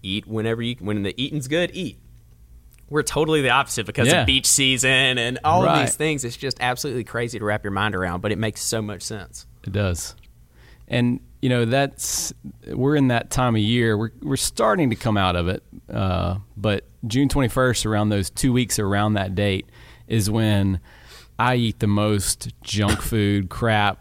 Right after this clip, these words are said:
Speaker 2: that I give into my cravings. That's when I
Speaker 1: Mm-hmm.
Speaker 2: do it. Because as long as I'm outside a lot, connected to the earth,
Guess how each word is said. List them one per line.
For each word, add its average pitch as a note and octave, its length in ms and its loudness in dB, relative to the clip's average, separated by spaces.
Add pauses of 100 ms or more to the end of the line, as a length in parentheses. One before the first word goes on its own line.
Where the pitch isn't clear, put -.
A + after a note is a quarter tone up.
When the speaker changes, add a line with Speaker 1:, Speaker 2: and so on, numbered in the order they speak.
Speaker 2:
that G2+ 320 -2
I G2+ 140 2
give G2 200 0
into G2+ 260 -2
my F#2 120 0
cravings. F#2 500 -4
That's A#2 220 0
when A#2+ 100 4
I B2 40 2
Speaker 1:
Mm-hmm. G#2 80 0
Speaker 2:
do G2 120 0
it. - 140 -6 (160)
Because G#2+ 480 0 (260)
as G#2 160 -2
long A#2+ 160 2
as C3+ 80 2
I'm D3 160 2
outside C3 560 0 (260)
a A#2+ 80 -2
lot, G#2+ 320 0 (220)
connected G#2 380 -4
to C3+ 80 -2
the B2+ 160 2
earth, G2+ 320 -2